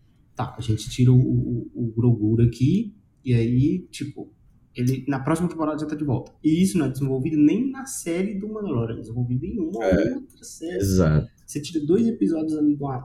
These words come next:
Speaker 1: da série do Boba Fett pra ver, tipo, eu não vi o livro do Boba Fett, porque eu não tava nem um pouco interessado em ver. Eu só vi esses
Speaker 2: Eu só vi os
Speaker 1: episódios
Speaker 2: episódios do, é, eu também.
Speaker 1: que o Mando apareceu, porque seria influenciável, porque seria importante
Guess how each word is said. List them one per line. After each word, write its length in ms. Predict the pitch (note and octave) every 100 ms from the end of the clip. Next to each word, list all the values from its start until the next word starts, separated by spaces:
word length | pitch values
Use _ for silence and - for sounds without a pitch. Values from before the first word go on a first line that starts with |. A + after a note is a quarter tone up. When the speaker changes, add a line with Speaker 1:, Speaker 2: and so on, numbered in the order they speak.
| -
Speaker 1:
da 100 | B2+
série 240 | B2 A#2+
do 80 | A#2+
Boba 300 | A#2+ A#2+ B2
Fett 220 | B2 A#2+
pra 100 | D#3+
ver, 100 | D3
tipo, 200 | B2+ B2 -
eu 140 | D3+ A#3+
não 160 | G3+
vi 280 | C#3 D#3 - - -
o 100 | A2+
livro 180 | B2 A#2
do 60 |
Boba 280 | A#2 A#2 A2
Fett, 220 | A2+ A#2+
porque 140 | - C3
eu 80 | B2
não 140 | B2
tava 180 | B2 A#2+
nem 100 | D3
um 60 | F3+
pouco 200 | C#3 C#3
interessado 500 | B2 A#2+ A#2+ C#3 D3+
em 100 | G#2+
ver. 280 | A2 C#3+ - _ _ _ _ -
Eu 80 |
só 220 | C3 B2+ A#2
vi 80 |
esses 120 | C3+ D#3+
Speaker 2:
Eu 140 | G2+
só 160 | D#4+ A2
vi 100 | -
os 120 | C3+
Speaker 1:
episódios 20 |
Speaker 2:
episódios 360 | A#2+ - B2 -
do, 220 | - B2
é, 180 | A2+ G2
eu 80 | F#2+
também. 440 | A#2+ A#2 F#2+ E2 -
Speaker 1:
que 80 | C3+
o 20 |
Mando 400 | B2+ B2 B2+ B2+ -
apareceu, 480 | C3 C#3 D3 C3 B2+
porque 320 | - D#3+ E3+
seria 300 | - D#3+ D3 D#3
influenciável, 800 | E3+ - E3 - D#3+ D3 D3+ D3+
porque 140 | - C#3
seria 460 | C#3 B2+ C#3 E3+
importante 640 | C#3 C3 C3 B2+ A#2+ C#3